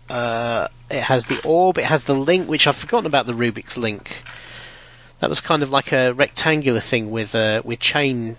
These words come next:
with a chain thing on the side. Uh, and it looks like it has two variants of the orb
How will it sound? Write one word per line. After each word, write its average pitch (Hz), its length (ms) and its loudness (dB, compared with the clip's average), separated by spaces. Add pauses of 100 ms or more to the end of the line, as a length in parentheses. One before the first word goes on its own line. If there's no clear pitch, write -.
with 123 160 -2
a 123 40 2
chain 131 440 2
thing 110 220 -4
on 104 100 -2
the 98 60 -2
side. 98 480 -2 (540)
Uh, 123 380 4
and 127 140 0
it 131 120 0
looks 151 240 -2
like 151 180 2
it 135 40 0
has 139 180 2
two 175 300 2
variants 123 500 2
of 117 80 -6
the 107 140 -6
orb 123 420 2